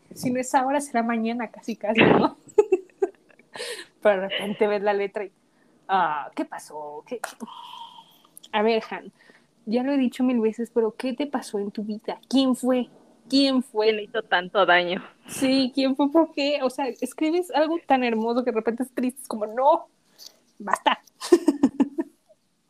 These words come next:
Speaker 1: Ah, pero está buena, o sea, me gustó muchísimo, muchísimo. Dije, "Ay, no, Han, te voy a, te voy a dar dulce, chocolate, lo que quieras, pero qué gran obra". Y más porque ya le hicieron un baile en TikTok,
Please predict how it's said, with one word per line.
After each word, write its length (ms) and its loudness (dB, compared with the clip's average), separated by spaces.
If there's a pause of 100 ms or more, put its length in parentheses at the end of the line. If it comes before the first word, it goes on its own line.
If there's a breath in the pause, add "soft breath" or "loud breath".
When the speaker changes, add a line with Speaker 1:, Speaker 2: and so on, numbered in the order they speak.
(960 loud breath)
Speaker 1:
Ah, 300 -2
pero 140 2
está 180 2
buena, 320 0
o 60 -12
sea, 100 -8
me 140 -10
gustó 320 -6
muchísimo, 680 -10
muchísimo. 800 -2
Dije, 260 -4
"Ay, 280 -8
no, 160 -12 (100)
Han, 220 -12
te 120 -6
voy 220 -6
a, 260 -2 (380)
te 80 -2
voy 80 6
a 60 6
dar 180 2
dulce, 380 0
chocolate, 460 -6
lo 140 -4
que 120 -6
quieras, 460 -4
pero 380 -8 (360)
qué 100 6
gran 300 2
obra". 280 -2 (920)
Y 420 -2
más 160 -2
porque 220 -2
ya 100 2
le 60 0
hicieron 240 0
un 80 -2
baile 220 -2
en 60 -10
TikTok, 300 -6